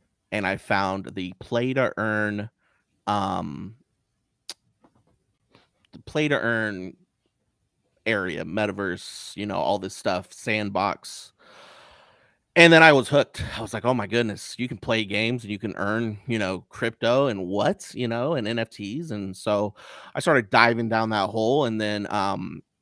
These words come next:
I don't remember exactly the tweet that I saw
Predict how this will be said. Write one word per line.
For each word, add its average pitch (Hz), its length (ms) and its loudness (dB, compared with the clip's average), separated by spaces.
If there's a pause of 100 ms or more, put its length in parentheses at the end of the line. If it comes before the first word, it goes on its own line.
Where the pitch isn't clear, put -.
(380)
I 120 120 2
don't 123 220 -2
remember 110 460 -4
exactly 104 680 0
the 95 320 -8
tweet 107 420 -6 (240)
that 98 140 -2
I 101 140 0
saw 98 580 -2